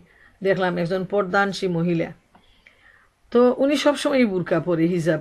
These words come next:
পরে। তো যখন অনুষ্ঠানে গেল, তখন যদিও পুরুষ মানুষরা নাই, আহ, পৃথক ছিল, কিন্তু উনি খুব সেজে গুজে গেছে,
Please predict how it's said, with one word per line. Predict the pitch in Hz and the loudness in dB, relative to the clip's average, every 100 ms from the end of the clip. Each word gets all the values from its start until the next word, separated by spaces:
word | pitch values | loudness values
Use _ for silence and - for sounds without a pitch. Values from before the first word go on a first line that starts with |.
| - | -4
পরে। | 160 147 170 - _ _ _ _ _ _ - | -6 -6 -12 -20 _ _ _ _ _ _ -6
তো | 185 175 170 165 160 | -2 0 0 -2 -2
যখন | 175 214 220 - | -2 0 -4 -2
অনুষ্ঠানে | 214 233 - 240 226 | 0 0 2 2 2
গেল, | 190 175 175 220 - _ _ _ _ | 2 0 0 -4 -10 _ _ _ _
তখন | 185 180 175 | -4 -2 0
যদিও | 202 214 302 269 | 0 2 -2 -2
পুরুষ | 277 277 277 | -2 -2 0
মানুষরা | 285 269 254 254 | 0 0 2 2
নাই, | 226 185 180 - _ _ _ _ _ | 2 0 0 -4 _ _ _ _ _
আহ, | 180 175 165 156 - - - - - | -4 -2 -2 -4 -8 -14 -20 -20 -8
পৃথক | 202 202 180 - | -4 0 0 0
ছিল, | 190 156 170 - - _ _ _ | -8 -6 -8 -12 -20 _ _ _
কিন্তু | 202 185 202 190 | -8 -4 0 0
উনি | 190 190 196 196 | 0 -4 -4 -6
খুব | 214 226 | -6 -6
সেজে | 208 214 180 190 | -2 0 2 2
গুজে | 185 196 247 | 0 0 2
গেছে, | 214 208 240 262 | 2 0 0 -2